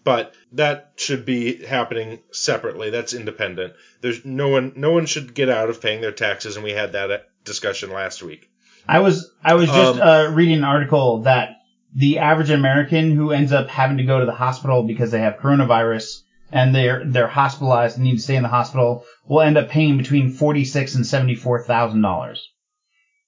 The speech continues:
Speaker 1: That's
Speaker 2: If
Speaker 1: crazy.
Speaker 2: they, if they don't, if they don't have health insurance.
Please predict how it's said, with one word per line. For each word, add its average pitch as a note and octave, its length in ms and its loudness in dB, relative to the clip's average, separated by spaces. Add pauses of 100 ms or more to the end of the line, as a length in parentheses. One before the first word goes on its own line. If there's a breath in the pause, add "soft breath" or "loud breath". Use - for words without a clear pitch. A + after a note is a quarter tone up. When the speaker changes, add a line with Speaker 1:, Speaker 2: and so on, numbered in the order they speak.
(180)
Speaker 1:
That's A#2+ 200 -2
Speaker 2:
If E3 160 6
Speaker 1:
crazy. E3+ 240 6
Speaker 2:
they, F#3+ 80 4
if E3 80 4
they F3 160 6
don't, D#3+ 400 4
if D#3+ 140 2
they D#3 100 6
don't D3 240 6
have C3 240 2
health B2+ 240 2
insurance. - 680 -4